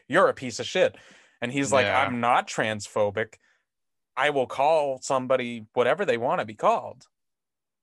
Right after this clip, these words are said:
Speaker 1: But I
Speaker 2: Mm-hmm.
Speaker 1: don't think that there should be laws written about speech."
Speaker 2: Yeah.
Speaker 1: That's, that's his point. And,
Speaker 2: Okay.
Speaker 1: uh, you know, like, to, like, up, up until hate speech. Hate speech, it's like, "Yeah,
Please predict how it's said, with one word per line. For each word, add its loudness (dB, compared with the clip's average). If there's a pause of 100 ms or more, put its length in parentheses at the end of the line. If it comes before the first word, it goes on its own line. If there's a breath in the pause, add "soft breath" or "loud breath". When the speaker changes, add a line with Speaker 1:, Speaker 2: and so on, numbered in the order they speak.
Speaker 1:
But 4
I 4
Speaker 2:
Mm-hmm. -2
Speaker 1:
don't 0 (220)
think -2
that -2
there 0
should -8
be -12
laws 0
written -8
about -6
speech." -12 (880)
Speaker 2:
Yeah. 0
Speaker 1:
That's, 2 (100)
that's 2
his -14
point. -14 (640 soft breath)
And, -2
Speaker 2:
Okay. 2
Speaker 1:
uh, -4 (1040)
you 2
know, 8
like, 4
to, -6
like, 0 (360)
up, 0
up 2
until -2
hate -4
speech. -16 (180)
Hate -4
speech, -10
it's -12
like, -4
"Yeah, 0